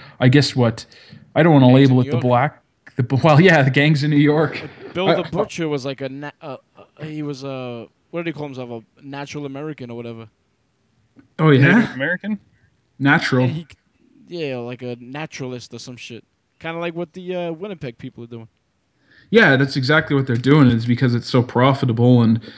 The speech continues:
Speaker 1: stuff like that. And our laws just pretty much, the, the way that our laws work up here, I mean, it's, it makes it very easy for, for crime to take place.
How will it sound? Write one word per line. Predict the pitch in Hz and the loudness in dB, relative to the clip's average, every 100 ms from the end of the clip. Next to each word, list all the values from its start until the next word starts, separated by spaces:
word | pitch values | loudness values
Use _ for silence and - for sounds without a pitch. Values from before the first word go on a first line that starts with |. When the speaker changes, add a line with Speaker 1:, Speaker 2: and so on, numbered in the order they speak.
| - | -20
Speaker 1:
stuff | - - 139 | -4 0 2
like | 131 120 | 2 2
that. | 127 | 2
And | 131 | 4
our | 135 131 | 6 6
laws | 123 131 127 | 8 6 4
just | 123 - | 0 -6
pretty | - 180 165 | 2 4 4
much, | 123 117 - - - - | 2 0 -8 -12 -18 -18
the, | - 90 113 | -12 -10 -4
the | 151 | 2
way | 170 165 | 6 6
that | 143 | 6
our | 131 127 | 4 2
laws | 123 135 120 | 2 0 2
work | 120 117 | -2 0
up | 117 | -4
here, | - 123 120 | 0 2 4
I | |
mean, | 120 117 113 - - _ _ - | 6 6 2 -4 -20 _ _ -4
it's, | 127 123 - - | -2 -2 -2 0
it | - 147 | 2 4
makes | 175 - | 4 4
it | 127 | 2
very | 123 131 131 | 6 8 8
easy | 135 135 127 131 127 | 8 6 6 6 2
for, | - 117 117 117 | 4 6 6 4
for | 113 131 123 | 4 2 2
crime | - 131 123 127 | 2 4 6 6
to | 117 | 4
take | - 120 113 | 0 0 0
place. | 127 127 123 117 | 2 4 4 2